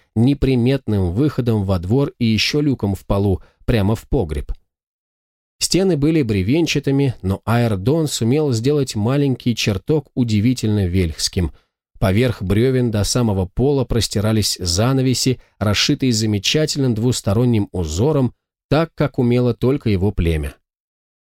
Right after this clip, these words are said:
Корчмарь все поглядывал на незнакомца, пришедшего с волкодавом, и Вен представил его. «Это мой давний друг, ученый Арант, люди называют его Эврихом»,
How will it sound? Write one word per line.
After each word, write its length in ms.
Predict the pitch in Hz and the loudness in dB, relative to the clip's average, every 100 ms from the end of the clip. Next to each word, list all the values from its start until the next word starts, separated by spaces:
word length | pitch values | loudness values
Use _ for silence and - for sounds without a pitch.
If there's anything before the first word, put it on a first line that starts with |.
| _ _ _ _ _ - | _ _ _ _ _ -4
Корчмарь 720 | 117 117 - 123 160 143 - - | 0 0 0 2 2 0 -6 -8
все 200 | - 170 | -4 -2
поглядывал 600 | 151 123 151 143 131 113 | 0 2 0 0 0 2
на 60 | |
незнакомца, 760 | 104 98 95 90 135 151 135 110 | 2 0 0 0 0 0 -2 -2
пришедшего 580 | - 95 123 120 104 104 | -2 0 0 -2 -2 -2
с 120 | - | 0
волкодавом, 720 | 101 101 92 87 139 135 110 - | -2 0 -2 0 0 2 0 -4
и 100 | - | -2
Вен 220 | 95 135 139 | 0 0 0
представил 640 | 127 117 - 95 85 80 | -2 -4 -2 -2 -2 -2
его. 340 | 76 76 71 _ _ _ _ _ _ _ _ _ _ _ _ - | -4 -4 -6 _ _ _ _ _ _ _ _ _ _ _ _ -4
«Это 200 | - 170 | -2 2
мой 160 | 156 | 2
давний 360 | 143 147 127 120 | 2 0 2 0
друг, 280 | 120 156 - | 0 -2 0
ученый 460 | 92 - 104 92 | -2 0 0 2
Арант, 420 | 92 113 95 78 - | 2 2 0 -4 -4
люди 260 | 95 117 | 0 2
называют 520 | 110 107 107 110 107 104 | 2 2 2 2 2 0
его 260 | 101 104 - | 0 0 0
Эврихом», 640 | 113 92 87 - 82 | 0 2 -2 -4 -6